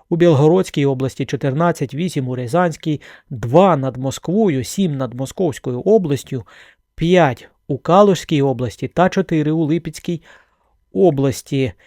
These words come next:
і навіть три залетіли на територію Тульської області. Загалом мова йде про рекордні сто п'ятдесят вісім безпілотників. В російському оборонному відомстві та-, традиційно звинувачують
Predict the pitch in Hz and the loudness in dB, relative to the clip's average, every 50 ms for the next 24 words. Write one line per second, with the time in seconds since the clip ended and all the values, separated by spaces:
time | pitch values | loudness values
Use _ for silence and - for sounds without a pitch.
0 | _ _ _ - 147 139 135 151 185 208 196 180 165 - _ _ 175 165 156 139 | _ _ _ -6 -4 -2 0 2 4 4 4 2 0 -2 _ _ 0 0 0 0
1 | 123 107 - _ _ - 135 104 123 165 190 196 185 - - 156 151 156 165 165 | -2 -6 -12 _ _ -14 -10 -2 0 2 2 2 0 -2 -2 -2 0 0 -2 -2
2 | 147 139 - 151 139 139 - - 139 135 131 135 131 - 143 131 123 - - - | -4 -4 -2 -2 -4 -2 -4 -4 -4 -2 -2 -4 -4 -4 -6 -6 -6 -8 -6 -4
3 | 139 143 143 - - 175 160 117 123 117 - - - 113 101 - _ _ _ _ | -4 -4 -4 -2 0 0 0 0 -2 -8 -8 -10 -14 -14 -14 -16 _ _ _ _
4 | _ _ _ _ _ _ 131 117 151 131 135 143 170 190 170 135 147 165 151 139 | _ _ _ _ _ _ 0 4 4 6 6 6 4 4 2 2 2 2 2 2
5 | 139 131 160 170 - - 147 147 139 139 151 143 - 185 180 131 135 135 123 - | 2 4 4 2 4 2 0 0 2 0 -2 0 2 2 2 4 2 -2 -6 -4
6 | - 156 147 - 151 135 147 139 - 165 151 - - 123 147 180 185 135 - 139 | -2 -2 -2 -2 -4 -6 -6 -4 -2 -2 -4 -4 -6 -8 -6 -6 -6 -4 -6 -8
7 | 123 117 131 - - 175 180 175 151 - 135 127 - 131 117 - _ _ _ _ | -6 -6 -8 -4 -2 0 2 2 0 0 -2 -6 -6 -8 -10 -10 _ _ _ _
8 | _ _ _ _ _ - 147 143 - 170 160 - - 151 143 143 147 156 156 143 | _ _ _ _ _ -4 -4 -2 0 0 -2 -2 -2 -4 -4 -4 -2 -2 -2 0
9 | 151 147 143 139 135 135 139 139 143 131 160 180 175 170 156 - - 160 156 156 | 0 0 0 0 -2 -2 -2 -2 -2 -2 -2 -2 -2 -2 -4 -4 -6 -6 -6 -4
10 | - 135 113 131 - _ _ 151 139 127 135 120 - 170 180 165 160 147 120 127 | -4 -6 -6 -8 -12 _ _ -2 0 0 -2 -4 -2 -4 -4 -2 -2 -4 -4 -4
11 | 135 127 135 143 151 156 - - 156 147 135 - | -4 -2 0 0 0 0 0 -2 -4 -4 -4 -6